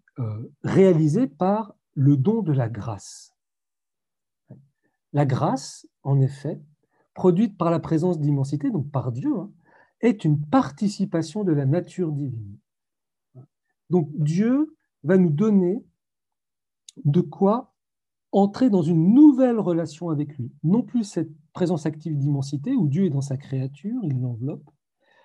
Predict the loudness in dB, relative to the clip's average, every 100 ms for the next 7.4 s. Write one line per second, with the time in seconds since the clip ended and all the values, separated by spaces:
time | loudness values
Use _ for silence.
0 | _ _ _ 0 0 0 -2 -4 -4 -10
1 | 0 4 4 2 4 4 4 0 -6 -6
2 | -4 -4 -4 -4 -2 -2 -4 -4 -2 -2
3 | -4 -6 -8 -10 _ _ _ _ 0 0
4 | -2 -6 -4 -4 -2 -2 0 0 -2 -10
5 | -10 -8 -8 -10 _ -20 _ _ _ _
6 | _ _ _ _ _ -20 -20 _ _ _
7 | _ _ -8 -8